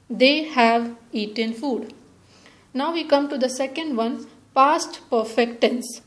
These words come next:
And the formula is subject plus helping verb plus V three plus object. Your verb is the same. Helping verb had. Had will be used because this is past tense. Now,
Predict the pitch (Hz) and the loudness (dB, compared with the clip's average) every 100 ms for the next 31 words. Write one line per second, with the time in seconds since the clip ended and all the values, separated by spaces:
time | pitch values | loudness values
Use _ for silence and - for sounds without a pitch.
0 | _ - - 240 233 233 247 254 285 311 | _ -14 -4 0 0 0 -2 -2 -4 -4
1 | 330 240 247 - - - - 277 277 311 | -2 -2 -4 -8 -18 -14 0 2 2 -4
2 | 320 - - - 226 214 214 262 254 302 | -8 -12 -20 -4 -2 -2 -2 -4 -4 -4
3 | 294 277 277 277 - - _ 233 220 - | 0 2 2 2 -8 -20 _ -6 -6 -4
4 | 220 233 262 269 269 - - _ - 254 | -6 -6 -6 -6 -8 -10 -20 _ -6 -6
5 | 254 - 233 - 220 - - _ _ _ | -4 -6 -6 -6 -12 -12 -18 _ _ _
6 | _ - 240 269 285 - - 233 262 294 | _ -2 0 0 -2 -10 -8 -2 0 -2
7 | 294 240 302 302 302 320 - - _ _ | 0 2 2 2 -6 -8 -12 -20 _ _
8 | _ _ _ _ 254 285 320 359 311 254 | _ _ _ _ 0 0 0 -2 4 6
9 | 262 269 - - - - 247 226 - - | 6 2 -8 -20 -12 2 4 4 0 -8
10 | - _ _ _ - 277 285 320 294 277 | -16 _ _ _ -4 4 6 4 0 -2
11 | 285 277 302 320 - 226 226 240 247 - | -2 -4 -4 -8 -8 -6 2 2 2 -4
12 | 240 233 233 233 240 - - 247 247 240 | -6 -4 0 -2 -2 -12 0 2 4 0
13 | - - _ 220 226 - - - - - | -8 -18 _ -8 -8 -10 -14 -18 -20 -20
14 | - - _ _ _ 262 226 240 311 | -20 -20 _ _ _ -4 0 0 -2